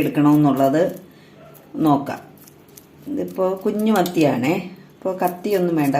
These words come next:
കത്രിക വെച്ച് ഇങ്ങനെ വൃത്തിയാക്കി എടുക്കാം. ഈ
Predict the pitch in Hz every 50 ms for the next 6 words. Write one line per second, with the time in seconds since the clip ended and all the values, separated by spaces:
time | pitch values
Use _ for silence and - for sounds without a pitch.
0 | 143 - 160 156 - 180 175 180 175 175 165 156 151 147 - - 165 247 302 -
1 | - - - - - - - - - - - - - - - - - - - -
2 | - - - - - - 160 151 156 151 151 - - - - - - - - -
3 | - - - - - - - - 147 135 131 127 - 135 131 123 - - - -
4 | - - - - - - - - - - - - - - - - - - - -
5 | - - - - - - - - - - - - - - - - - - - _
6 | - - - - - 180 160 156